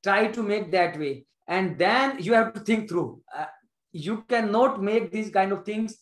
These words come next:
until otherwise you know the full subject. And once you have the full knowledge of that, then you start thinking that way. And with that, because, you know, if you, let's say, for example, you did your P H D, what you will do after that? You go for, let's say, you are going for postdoc.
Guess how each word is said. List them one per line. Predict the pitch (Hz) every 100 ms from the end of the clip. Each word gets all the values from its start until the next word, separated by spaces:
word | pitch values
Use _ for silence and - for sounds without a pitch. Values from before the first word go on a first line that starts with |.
| _ -
until | 180 208 233 214
otherwise | 190 202 208 208
you | 202 202
know | 202
the | 202 202
full | 220 -
subject. | 170 127 135 131 - - _ _ _ _
And | 170 190 180
once | 220 233 233
you |
have | 220 220
the |
full | 214 240
knowledge | 240 233 233 214
of | 226 214
that, | 220 220 220 -
then | 196 202
you | 214
start | - 196 196
thinking | 190 180 180 170
that | 165 147
way. | 139 123 - _ _ -
And | 170 160 120 131
with | 185 160
that, | 208 226 208 202 _ _ -
because, | 170 208 214 214
you |
know, | 214 240 233 -
if | 214 190
you, | 214 214 220 -
let's | 170 196
say, | 226 202
for | 190
example, | 196 190 202 202
you | 208
did | 196 190
your | 196
P | 185 170
H | 151
D, | 127 117 _ _
what | - 165 180
you | 202
will | 185
do | 196
after | 180 - 139
that? | 127 123 - _ _ _
You | 160
go | 180 196
for, | 185 196
let's | 190 190
say, | 190
you | 190
are | 190
going | 190 196
for | 202
postdoc. | 202 220 160 139 120